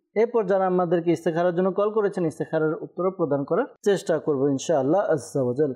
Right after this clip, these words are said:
আহ, নীলফামারী থেকে মাহফুজুর রহমান ভাই আমাদেরকে কল করেছিলেন। তিনি জানিয়েছেন যে কোমরে ব্যথা, রুহানি চিকিৎসা জানতে চেয়েছেন।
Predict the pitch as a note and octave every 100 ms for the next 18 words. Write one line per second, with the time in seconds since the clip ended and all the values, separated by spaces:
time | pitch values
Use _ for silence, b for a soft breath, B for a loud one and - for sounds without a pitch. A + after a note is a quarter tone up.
0 | - C#3+ C#3 E3+ A3+ C4+ C4+ C4+ C4+ C4
1 | G#3+ F3+ E3+ A3 A3 G#3 A3+ A3+ G#3 A3
2 | F#3 F3+ F3 F3 D#3+ F3 F3+ F3+ G#3+ A3+
3 | G#3+ F#3+ F3+ F3+ F3 E3+ F3+ G#3+ G#3+ A3
4 | G#3 F#3 F3+ F3 F3 G3 A3 A#3 F#3 D#3+
5 | D#3+ E3 D#3 D3 D3 D3+ D3 D3 D3 C#3
6 | G#3+ F#3 C#3+ C3+ C3 B2 A#2 B2+